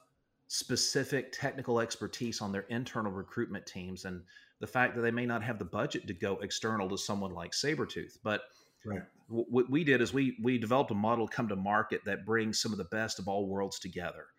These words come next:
Speaker 1: You know, contingent pricing, but retained service. And
Speaker 2: Hmm.
Speaker 1: we've been very successful with it. We've had a hundred percent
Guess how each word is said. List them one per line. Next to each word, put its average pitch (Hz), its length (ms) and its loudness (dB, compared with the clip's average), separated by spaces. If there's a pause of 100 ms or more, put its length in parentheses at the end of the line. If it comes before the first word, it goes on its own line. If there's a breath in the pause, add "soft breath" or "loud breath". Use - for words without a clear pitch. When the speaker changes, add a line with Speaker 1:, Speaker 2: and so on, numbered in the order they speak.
(360 soft breath)
Speaker 1:
You 101 120 -2
know, 92 200 2
contingent 139 600 -2
pricing, 117 600 2 (560 soft breath)
but 107 380 4
retained 110 560 0
service. - 640 -2 (880 soft breath)
And 104 420 4
Speaker 2:
Hmm. 170 120 2 (540)
Speaker 1:
we've 123 220 4
been 117 180 4
very 127 300 4
successful 101 540 0
with 98 120 2
it. 107 40 0
We've 104 80 -2
had 107 120 2
a 92 40 -2
hundred 120 240 -2
percent 120 320 -4